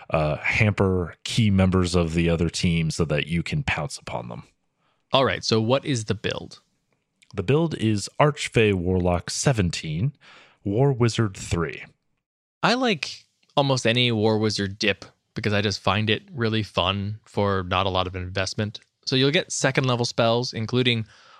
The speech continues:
Speaker 2: Hold Person, which I guess is one of these hacks.
Speaker 1: That's one of your hacks.
Speaker 2: Nice. You'll get Arcane Deflection, which as a reaction, you can give yourself plus two to A C or plus four to a saving throw, and you're only gonna do it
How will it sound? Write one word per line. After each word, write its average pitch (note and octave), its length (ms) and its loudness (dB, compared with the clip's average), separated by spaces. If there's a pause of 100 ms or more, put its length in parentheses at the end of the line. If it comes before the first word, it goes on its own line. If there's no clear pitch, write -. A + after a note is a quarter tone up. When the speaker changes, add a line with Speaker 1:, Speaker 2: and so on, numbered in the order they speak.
(120)
Speaker 2:
Hold B2 260 0
Person, E3+ 400 -2 (960)
which - 200 -6
I A2 120 -2
guess A2 220 0
is A2+ 80 -4
one A2 140 0
of G#2+ 60 -2
these A2+ 160 -4
hacks. - 460 -4 (140)
Speaker 1:
That's E2 220 -4
one F2 80 2
of F2 80 2
your G2+ 100 4
hacks. C3 440 0 (380)
Speaker 2:
Nice. - 440 -16 (560)
You'll C3+ 100 4
get C3+ 160 2
Arcane C3+ 340 2
Deflection, A#2 520 0
which A2+ 160 -2
as G#2+ 160 0
a A2 60 0
reaction, G#2+ 640 0
you G#2+ 480 0
can A2 120 -6
give G#2+ 140 -2
yourself G#2 280 -2
plus - 180 -2
two C3+ 160 -2
to B2 80 -2
A C3+ 100 2
C C#3 220 -2
or B2 120 0
plus - 240 -4
four B2+ 220 -2
to B2 120 -2
a A#2 40 -2
saving B2+ 320 -2
throw, A#2+ 300 0
and A#2 120 0
you're C#3+ 140 0
only F3 140 0
gonna A#2+ 120 4
do C3 200 2
it F2+ 120 0